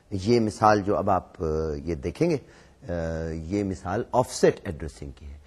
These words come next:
آف سیٹ ایڈریسنگ کے اندر ایک جو خاص بات ہے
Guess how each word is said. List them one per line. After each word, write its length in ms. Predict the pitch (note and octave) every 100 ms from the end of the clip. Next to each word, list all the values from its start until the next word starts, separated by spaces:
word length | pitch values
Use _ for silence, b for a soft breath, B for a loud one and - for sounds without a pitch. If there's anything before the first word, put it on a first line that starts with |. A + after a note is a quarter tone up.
| b b -
آف 240 | C3 C3
سیٹ 300 | - G3 -
ایڈریسنگ 520 | - A#2+ G2 G2+ G2+ F#2
کے 160 | F#2
اندر 300 | E2 D#2 D3 G3 b b b -
ایک 600 | G2 A#2 A2 A2 _ E2 F#2+
جو 160 | F#2+
خاص 380 | G2+ - C3+ -
بات 280 | F#2+ E2+ -
ہے 100 | -